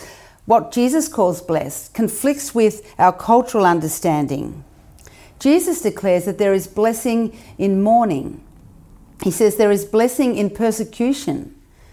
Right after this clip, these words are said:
There is blessing in meekness. But what do you think? Is there? Jesus answers with a definitive yes. But seeing the things the way that Jesus describes requires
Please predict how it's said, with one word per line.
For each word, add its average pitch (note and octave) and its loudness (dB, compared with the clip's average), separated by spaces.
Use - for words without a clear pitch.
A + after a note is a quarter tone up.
There G#3 4
is G3+ 2
blessing A3+ 0
in F#3+ 0
meekness. - -2
But G#3+ -2
what B3+ 0
do A#3 -6
you A3 -2
think? E3 -8
Is E3 -6
there? C#4+ -2
Jesus C#4 0
answers G#3+ -2
with F#3 0
a G3 0
definitive A#3 -2
yes. - -2
But B3+ -2
seeing F4+ 4
the G#4+ 0
things C4+ 2
the B3 -2
way G#3+ 4
that F#3 -4
Jesus C4 2
describes F3 0
requires C4+ 4